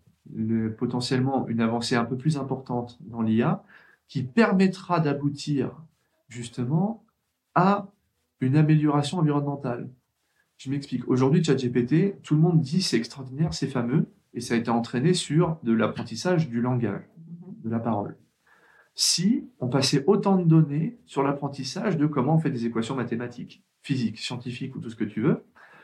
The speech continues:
Speaker 1: potentiellement, on pourrait peut-être un jour arriver, alors c'est pas le cas des modèles aujourd'hui,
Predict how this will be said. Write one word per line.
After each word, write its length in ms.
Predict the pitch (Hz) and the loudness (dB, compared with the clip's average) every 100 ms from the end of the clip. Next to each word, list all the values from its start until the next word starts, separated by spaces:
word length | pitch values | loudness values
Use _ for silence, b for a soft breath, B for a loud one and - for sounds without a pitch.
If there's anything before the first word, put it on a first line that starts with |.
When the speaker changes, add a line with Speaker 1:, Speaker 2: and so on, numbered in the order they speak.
| B _ | B _
Speaker 1:
potentiellement, 600 | 180 185 165 185 180 180 | 2 4 4 2 2 0
on 60 | |
pourrait 240 | 135 120 123 | 0 0 2
peut-être 380 | 190 190 185 160 | 2 2 0 0
un 80 | |
jour 220 | 143 156 135 | 2 2 2
arriver, 440 | 120 113 160 - - | 0 -2 -2 -4 -8
alors 220 | 98 - | -8 -8
c'est 220 | - 110 | -10 -8
pas 100 | 117 | -4
le 60 | 123 | -2
cas 100 | 123 | 0
des 100 | 113 | 0
modèles 260 | 110 113 113 | 0 0 0
aujourd'hui, 400 | 107 110 123 | 0 -4 -6